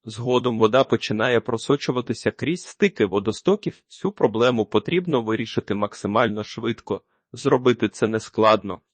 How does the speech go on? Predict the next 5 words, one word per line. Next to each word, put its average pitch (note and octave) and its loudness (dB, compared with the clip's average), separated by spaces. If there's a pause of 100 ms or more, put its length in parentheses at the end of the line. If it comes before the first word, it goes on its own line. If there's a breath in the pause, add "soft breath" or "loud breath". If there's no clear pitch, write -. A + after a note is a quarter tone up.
(160)
Якщо C#3+ -4
елемент A#2 2
водостоку A2+ -2
не C#3+ 0
пошкоджений, - -4